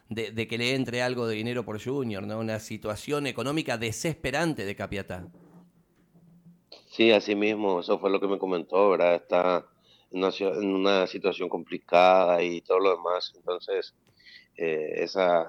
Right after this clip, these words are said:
Speaker 2: eso fue el, ese fue el comentario, ¿verdad? De, que, que realizó el presidente y la intención de ya, eh, intimarle a Unión por vía fifa, ¿verdad? En vista de que no, no ha llegado el pago.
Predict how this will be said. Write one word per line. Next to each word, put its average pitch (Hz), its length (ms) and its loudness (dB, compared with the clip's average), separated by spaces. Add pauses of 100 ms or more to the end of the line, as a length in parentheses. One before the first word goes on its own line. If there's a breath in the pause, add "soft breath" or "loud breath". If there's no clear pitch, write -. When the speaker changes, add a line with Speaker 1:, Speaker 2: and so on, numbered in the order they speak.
(100)
Speaker 2:
eso - 340 -6
fue 92 200 0
el, 92 160 0
ese - 200 -2
fue 110 160 2
el 95 60 0
comentario, 92 640 4
¿verdad? 85 320 4
De, 85 240 0 (560 loud breath)
que, 85 320 2
que 87 120 2
realizó 87 380 -2
el 90 80 0
presidente 92 640 -4
y 98 60 -2
la 92 120 -4
intención 90 640 -10
de 82 360 -4
ya, 82 120 -2 (480)
eh, 76 500 -4 (580)
intimarle 87 580 -4
a 95 60 0
Unión 87 260 -4
por 82 180 -2
vía 82 200 0
fifa, 82 400 -6
¿verdad? 73 200 -2
En 76 80 -6
vista 78 260 -6
de 80 120 -2
que 82 100 -6
no, 78 300 -6
no 78 180 -4
ha 78 60 -6
llegado 78 340 0
el 76 60 -2
pago. - 340 -6